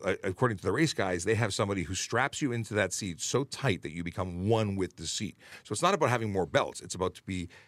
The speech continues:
strapped in at the appropriate tension. So, a, along with other factors like, uh, helmets and Hans devices and all sorts of things that really make you safe. 'Cause race car drivers,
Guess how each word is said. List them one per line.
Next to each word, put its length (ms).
strapped 480
in 160
at 60
the 100
appropriate 600
tension. 640
So, 340
a, 180
along 360
with 240
other 500
factors 520
like, 200
uh, 180
helmets 380
and 100
Hans 300
devices 580
and 140
all 160
sorts 240
of 60
things 180
that 140
really 260
make 220
you 120
safe. 280
'Cause 180
race 180
car 160
drivers, 460